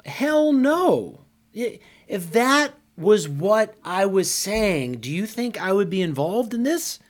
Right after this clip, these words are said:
Are you cray? No way. It's a, it's a beautiful human trait to be able to feel. It is a wonderful thing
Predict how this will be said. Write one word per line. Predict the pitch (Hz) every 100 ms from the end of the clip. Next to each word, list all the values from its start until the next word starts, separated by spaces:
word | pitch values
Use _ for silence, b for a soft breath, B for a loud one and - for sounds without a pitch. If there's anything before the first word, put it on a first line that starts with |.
| b b b -
Are | 180
you | 262
cray? | 269 - 233 320 415 370 b b b b b b _ _ -
No | 208 285 262
way. | 214 247 277 277 160 98 -
It's | 202 202
a, | 214 220 170 b b b b b b b _
it's | - 208
a | 208 190
beautiful | 151 185 190 233 254 240 - 139 117 57 - _
human | - - 233 240 196 135
trait | 123 - 190 214 127 104 - -
to | 156
be | 131 170 220
able | 156 175 190 170 143
to | - 117
feel. | - - - 240 196 110 65 - b b b b
It | 170 180
is | 185 160
a | 165
wonderful | 143 175 247 233 185 139 139
thing | - 220 233 190 139 117